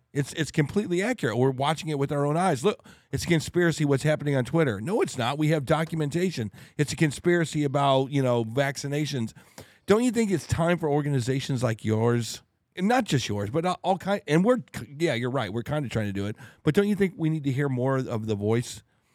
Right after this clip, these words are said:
of the underground, I, is that the right word? The underground, uh, militias that are kind of out there?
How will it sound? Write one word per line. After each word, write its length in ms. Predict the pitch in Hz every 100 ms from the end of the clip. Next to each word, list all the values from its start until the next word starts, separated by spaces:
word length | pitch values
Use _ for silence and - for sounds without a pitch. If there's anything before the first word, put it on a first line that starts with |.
| _ 139
of 160 | 131
the 160 | 123 127
underground, 640 | 131 131 123 113 104 110 _ _ _ _ 151 160 135 123
I, 120 | 147 170
is 100 | 147
that 140 | 175
the 80 | 151
right 180 | 151 143
word? 300 | 143 156 131
The 100 | 123
underground, 540 | 131 131 123 123 120
uh, 240 | 110 104 - - _ -
militias 520 | 123 117 123 131 113
that 100 | 110
are 80 | 104
kind 240 | 117 113
of 80 | 101
out 180 | 107 107
there? 280 | 120 120